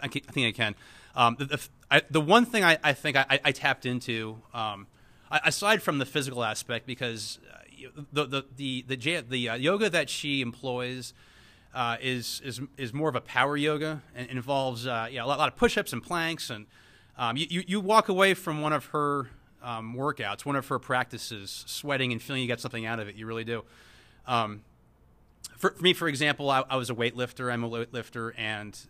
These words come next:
the, the yoga that I did helped with mobility, helped with stretching, uh, but just the breathing,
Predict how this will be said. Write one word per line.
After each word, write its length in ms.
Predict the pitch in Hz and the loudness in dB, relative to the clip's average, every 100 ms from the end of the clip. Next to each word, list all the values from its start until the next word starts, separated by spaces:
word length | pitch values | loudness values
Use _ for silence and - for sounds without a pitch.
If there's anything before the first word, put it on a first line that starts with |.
| - | -18
the, 260 | 120 127 127 | -8 -6 -6
the 100 | 131 | -2
yoga 240 | 135 185 180 | 4 6 8
that 100 | 165 | 8
I 80 | |
did 180 | 147 143 | 8 4
helped 200 | 131 147 | 0 -2
with 120 | 123 | -2
mobility, 520 | 117 113 147 160 156 143 | -4 -2 0 2 2 0
helped 200 | 139 110 | -2 -6
with 100 | - | -12
stretching, 600 | - 147 - 143 139 131 - - - - - | -4 -4 -2 -4 -4 -6 -18 -20 -20 -20 -4
uh, 260 | 123 117 110 135 | 0 0 -2 -4
but 380 | 143 135 - 131 | 2 2 2 -4
just 220 | 170 - | -4 -2
the 60 | 180 | -4
breathing, 680 | 127 131 135 151 104 82 | -4 -4 -2 -4 -6 -12